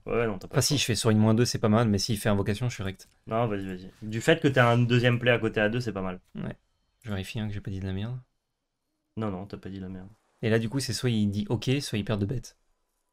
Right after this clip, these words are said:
Speaker 2: Ou il perd une bête
Speaker 1: Ou il en
Speaker 2: gratuitement.
Speaker 1: perd qu'une, ouais.
Speaker 2: Mais on aura trade une
Speaker 1: Ah
Speaker 2: bête
Speaker 1: non, elle est
Speaker 2: gratuite.
Speaker 1: super, ton attaque. Elle est, elle est incroyable.
Speaker 2: Voilà.
Speaker 1: Waouh. Oh, la violence, quoi. Bah, vas-y,
Speaker 2: Ouais.
Speaker 1: hein.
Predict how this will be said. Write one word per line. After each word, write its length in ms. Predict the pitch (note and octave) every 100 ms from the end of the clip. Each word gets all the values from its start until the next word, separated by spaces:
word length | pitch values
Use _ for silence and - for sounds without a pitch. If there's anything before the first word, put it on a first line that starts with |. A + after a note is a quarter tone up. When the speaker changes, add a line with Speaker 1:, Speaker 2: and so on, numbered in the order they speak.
| _
Speaker 2:
Ou 80 | C3+
il 40 | A#2
perd 120 | B2+
une 60 | A2+
bête 120 | B2
Speaker 1:
Ou 140 | B2 G2+
il 100 | F#2
en 100 | G#2
Speaker 2:
gratuitement. 40 |
Speaker 1:
perd 180 | G2 F2+
qu'une, 240 | - F#2
ouais. 140 | F2 E2+
Speaker 2:
Mais 220 | A2+ G#2+
on 120 | G#2+
aura 160 | G#2 G2
trade 260 | - A#2 G2+
une 120 | G2
Speaker 1:
Ah 100 | B2+
Speaker 2:
bête 20 |
Speaker 1:
non, 140 | F#3+
elle 80 | G2
est 20 |
Speaker 2:
gratuite. 20 | G#2
Speaker 1:
super, 300 | B2 F3 -
ton 140 | G#2
attaque. 340 | F#2+ F2+ - _
Elle 160 | F#2+ F2
est, 40 |
elle 140 | E2+
est 40 | E2+
incroyable. 380 | F2+ D3 A2 - - _ _ _ _ -
Speaker 2:
Voilà. 220 | F#2+ F2+
Speaker 1:
Waouh. 420 | E2+ E2 E2 - _ _ _ _ _ _ _ _ _ _ _ _ _ _
Oh, 80 | G#2+
la 100 | F2+
violence, 440 | E2 F2+ G#2 A2 -
quoi. 300 | A2 A2 A2+ _ _ _ _ _ _ _ _ _ _ _ _ _ _
Bah, 120 | F#2
vas-y, 220 | F2 F#2 A#2+
Speaker 2:
Ouais. 20 |
Speaker 1:
hein. 160 | A2+